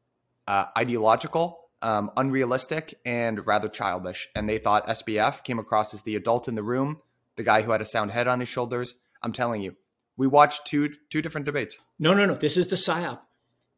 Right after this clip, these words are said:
Speaker 2: Did, did you watch the last part where he was giving him the email analogy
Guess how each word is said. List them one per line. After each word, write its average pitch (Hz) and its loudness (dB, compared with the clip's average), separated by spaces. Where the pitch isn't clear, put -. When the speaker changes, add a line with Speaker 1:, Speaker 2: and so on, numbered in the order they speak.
Speaker 2:
Did, 170 0
did 147 -4
you 165 6
watch 143 2
the 165 2
last 139 -4
part - -4
where 131 0
he 147 -2
was 127 0
giving 135 -2
him 127 -2
the 123 -6
email 143 0
analogy 131 -6